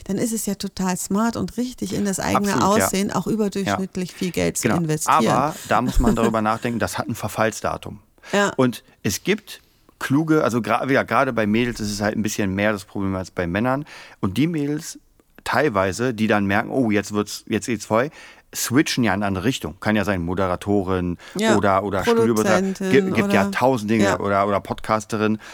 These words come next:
Speaker 1: Ja.
Speaker 2: Äh, aber das muss man sich bewusst sein. Ich glaube, das
Speaker 1: Aber
Speaker 2: ist auch
Speaker 1: genau
Speaker 2: noch so
Speaker 1: dafür
Speaker 2: ein
Speaker 1: musst du ja eben auch, und das ist auch mal ein Teil des Budgets, was wir empfehlen,
Speaker 2: Ja, ja.
Speaker 1: einen Teil in die eigene Weiterentwicklung zu stecken.
Speaker 2: Absolut.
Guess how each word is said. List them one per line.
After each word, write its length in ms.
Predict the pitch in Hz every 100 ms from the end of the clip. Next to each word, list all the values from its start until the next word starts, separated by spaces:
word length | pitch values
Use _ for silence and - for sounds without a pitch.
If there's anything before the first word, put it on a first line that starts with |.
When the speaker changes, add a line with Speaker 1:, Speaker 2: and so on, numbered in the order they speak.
| -
Speaker 1:
Ja. 200 | 202 -
Speaker 2:
Äh, 120 | 113 104
aber 260 | 104 101
das 160 | 110 -
muss 160 | 127
man 140 | 127 110
sich 160 | 107
bewusst 320 | - 101 120 -
sein. 160 | 87
Ich 80 | 85
glaube, 180 | 104 110
das 80 | 214
Speaker 1:
Aber 80 |
Speaker 2:
ist 60 | 208
auch 40 |
Speaker 1:
genau 180 | 214 214
Speaker 2:
noch 60 | 196
so 120 | 190
Speaker 1:
dafür 160 | 190 226
Speaker 2:
ein 40 |
Speaker 1:
musst 220 | 214 -
du 60 | 202
ja 160 | 196
eben 260 | 202 185 185
auch, 460 | - 180 175 302 254
und 80 |
das 100 | 214
ist 140 | 185 -
auch 120 | 202
mal 120 | 254
ein 80 | 277
Teil 240 | 247 240
des 100 | 247
Budgets, 400 | - 226 226 233
was 160 | 226 202
wir 80 | 208
empfehlen, 320 | 202 - -
Speaker 2:
Ja, 100 | 151
ja. 220 | - - - -
Speaker 1:
einen 100 | 202
Teil 280 | 202 196
in 60 | 220
die 120 | 214
eigene 300 | - 196 220
Weiterentwicklung 720 | 190 196 202 185 185 - 180
zu 120 | -
stecken. 160 | 190 190
Speaker 2:
Absolut. 420 | 185 208 180 -